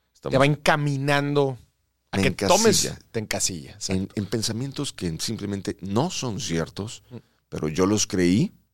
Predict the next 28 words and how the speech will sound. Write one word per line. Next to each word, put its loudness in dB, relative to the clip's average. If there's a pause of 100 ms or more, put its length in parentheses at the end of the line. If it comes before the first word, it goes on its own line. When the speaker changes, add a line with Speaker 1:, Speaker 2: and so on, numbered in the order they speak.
Speaker 2:
Sí. -16 (140)
Speaker 1:
Volvemos -2
a -2
filosofía. -2 (1120)
Si -14
lo -2
crees, -2 (1160)
lo -10
creas. -4
Speaker 2:
Lo -8
creas. -16 (580)
Speaker 1:
Aristóteles 0
decía, 0 (300)
"Somos -2 (520)
el -4
producto -2 (160)
de -2
la -2
repetición -6
de -6
nuestras -6
acciones". -12
Speaker 2:
Mm. -20 (400)
Speaker 1:
Por -2
lo -2
tanto, -2
la -2
excelencia 0